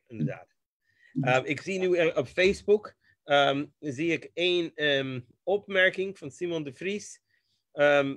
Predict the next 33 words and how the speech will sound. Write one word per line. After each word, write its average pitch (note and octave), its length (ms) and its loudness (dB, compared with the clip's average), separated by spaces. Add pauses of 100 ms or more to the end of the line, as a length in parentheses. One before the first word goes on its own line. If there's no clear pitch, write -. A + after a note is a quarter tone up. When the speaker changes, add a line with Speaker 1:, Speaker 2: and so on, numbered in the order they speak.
Speaker 1:
dat C#3 220 -2
was C#3 160 -10
waarschijnlijk D3+ 380 -4
in, C#3+ 80 0
de C3+ 80 -6
beg-, B2+ 240 -6
in C#3 100 -8
het C3 140 -2
begin F3+ 400 -2
van, C#3 320 -6
eh, B2 80 -4
van B2+ 180 -8
het, A#2+ 180 -10
eh, A#2 280 -4
les. D3+ 480 0 (400)
Dat, C3 280 0
ehm, A#2+ 580 -2 (180)
in, B2+ 240 -8
in, A#2 240 -6
eh, A2+ 120 -4
Beth C#3 240 -2
Knesset C#3+ 400 -6
een A#2+ 140 -10
huis C#3 280 -2
van C3 120 -10
samenkomst. A#2+ 880 -6 (440)
Verder E3 380 2
zie E3+ 180 -6
ik D3 80 -10
hier D3+ 200 2
geen D#3 520 -2
andere C#3+ 380 -4
vragen. E3 640 -2